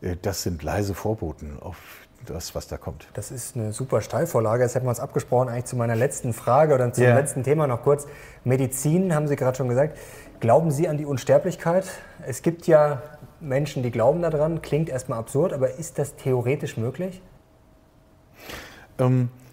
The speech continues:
Speaker 1: äh, ich kenne genug Leute, die mir sagen, dass das theoretisch möglich
Speaker 2: Mhm.
Speaker 1: ist. Äh, das finde ich aber, äh, also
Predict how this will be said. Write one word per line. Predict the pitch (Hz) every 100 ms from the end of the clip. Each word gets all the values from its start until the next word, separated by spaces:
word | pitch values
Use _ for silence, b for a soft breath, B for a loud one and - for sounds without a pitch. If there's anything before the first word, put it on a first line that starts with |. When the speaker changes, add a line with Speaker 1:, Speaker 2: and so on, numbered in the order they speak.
| B B -
Speaker 1:
äh, | - - - - - - - - - _ - 107 - 110 _ _ _ - - _ _ _ _ - -
ich | 135
kenne | - 185
genug | 135 147 180
Leute, | 156 151 135
die | 139
mir | 135
sagen, | 131 139
dass | 139 -
das | 123
theoretisch | - 131 123 143 143 -
möglich | 110 151 175 156 120
Speaker 2:
Mhm. |
Speaker 1:
ist. | 170 135 B B B -
Äh, | 135 135 127 - - 117 117 120 120 - _ _ -
das | 131 -
finde | - 156 165
ich | 156 -
aber, | 131 131 131 131 127 B B B B B _ -
äh, | 131 127 120 120 104 78 101
also | 117